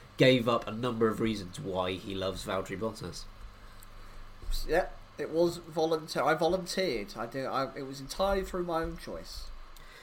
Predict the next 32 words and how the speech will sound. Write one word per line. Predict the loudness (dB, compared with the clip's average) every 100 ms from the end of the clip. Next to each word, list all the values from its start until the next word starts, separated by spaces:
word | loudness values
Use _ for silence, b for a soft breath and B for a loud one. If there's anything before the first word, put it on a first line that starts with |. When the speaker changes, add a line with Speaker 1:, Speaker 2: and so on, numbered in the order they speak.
| B B -4
Speaker 1:
Speaking | 0 4 6 8 8
of | 10 10 10 6 0
Mister | 2 4 4
Bottas | 4 4 4 6 4
and | 4 4
also | 4 4 6 6 6 4
Sergio | 2 6 6 4 0 2
Perez, | 2 4 4 2
the | -2 -4
disruptor, | 0 0 2 2 0 0 0 0 B B B B B B -18 -20 -18 -4
do | 4
you | 6 6
think | 10 10 10
that | 6 2
they're | 6 6
gonna | 6 4 6
have | 8
a | 8
part | 10 8 8
to | 2
play | 0 4 6 4 2 -6 -18 -6
in | -2 0
who | 0 2
wins | 2 0 0 -4
the | -4
title? | -4 0 0 0 -2
Because | -2 -2 0
we | 2
saw | 6 10 10
at | 10
Saudi | 10 10 12 12
Arabia, | 12 12 10 8 8